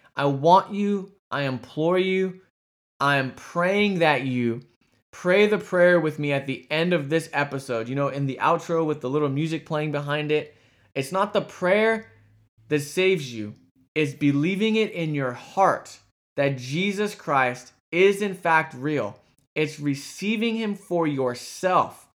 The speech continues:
asking him to forgive you of your sins. The Bible says he is faithful and just to forgive us of our sins and to cleanse us from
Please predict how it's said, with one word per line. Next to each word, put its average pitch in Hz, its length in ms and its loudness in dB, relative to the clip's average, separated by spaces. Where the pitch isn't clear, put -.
asking 196 400 4
him 190 160 -4
to 165 100 -4
forgive 147 440 -2
you 202 160 2
of 190 120 2
your 185 140 2
sins. 160 300 -4
The 147 60 -4
Bible 151 260 4
says 156 240 -4
he 147 80 -2
is 135 120 -6
faithful 175 580 -2
and 147 200 -4
just 156 320 2
to 156 80 -6
forgive 139 480 2
us 190 160 2
of 135 160 -2
our 117 140 0
sins 104 440 -14
and 156 180 -2
to 170 160 0
cleanse 175 420 -2
us 185 180 0
from 151 320 -2